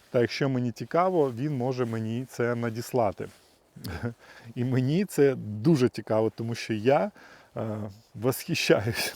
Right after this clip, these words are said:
людьми, які можуть самотужки шити для себе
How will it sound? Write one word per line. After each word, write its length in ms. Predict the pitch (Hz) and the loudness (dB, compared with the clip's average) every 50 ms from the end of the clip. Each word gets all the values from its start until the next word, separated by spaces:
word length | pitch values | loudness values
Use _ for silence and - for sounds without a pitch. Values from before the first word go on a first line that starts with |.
| - - | -10 -8
людьми, 580 | 120 117 120 117 110 120 131 151 175 202 220 - - - - - - | -2 -2 -2 -2 -2 -4 -4 -2 -2 -2 -2 -4 -8 -16 -20 -16 -2
які 540 | - 120 120 - - - 151 147 135 123 - - - - - - - _ | 0 0 0 0 0 -2 0 0 0 0 -2 -8 -14 -20 -20 -20 -14 _
можуть 600 | 110 110 110 117 120 127 147 165 156 139 127 - | -6 -4 -2 -2 0 2 2 2 2 2 -2 -2
самотужки 800 | - - - - 117 110 107 107 - - 139 156 - - - 113 | -4 -4 -2 0 0 0 0 -4 -2 -2 -2 -2 -2 -4 -6 -8
шити 400 | - - - 131 143 - - 127 | -8 -4 -4 -4 -2 -2 -2 -4
для 200 | 101 101 104 107 | -2 0 0 0
себе 540 | - - - 127 127 127 113 113 107 107 | 0 2 2 2 2 2 2 0 -2 -2